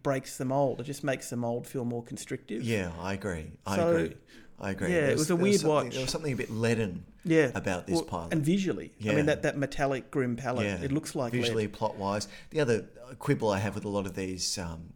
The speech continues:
Speaker 2: fantasy slash sci-fi series is that we, we're trafficking more in, in, in types than characters
Speaker 1: Mm.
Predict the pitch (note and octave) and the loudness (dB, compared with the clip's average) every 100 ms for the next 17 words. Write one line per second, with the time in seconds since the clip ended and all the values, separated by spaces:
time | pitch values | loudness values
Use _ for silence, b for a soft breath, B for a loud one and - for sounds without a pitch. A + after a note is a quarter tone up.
0 | _ - F#2+ F#2+ F#2+ G2 - F2+ F2+ - | _ -2 0 0 -2 -4 -4 -4 -6 -4
1 | F#3 - F#2+ G2+ F#2 F#2 F#2+ G#2+ - G2 | -6 -6 -6 -6 -8 -8 -8 -6 -8 -10
2 | B B B - - C#3 C#3+ D3+ D3 A#2 | B B B -6 -2 0 0 -2 -2 -2
3 | G#2+ B B B _ A2+ G#2 G#2+ G2+ G#2 | -4 B B B _ -2 2 4 2 0
4 | G2 F#2 F2+ F2+ F2 - _ _ - F#2+ | -2 -2 -4 -6 -10 -16 _ _ -6 -4
5 | F2 F2 F2+ G2+ - - C#3 - - A2 | -4 -6 -6 -8 -8 -10 -10 -8 -8 -6
6 | G2 A2+ G2+ C#3+ - G3+ G3+ F#3+ | -6 -4 -4 -6 -2 4 4 4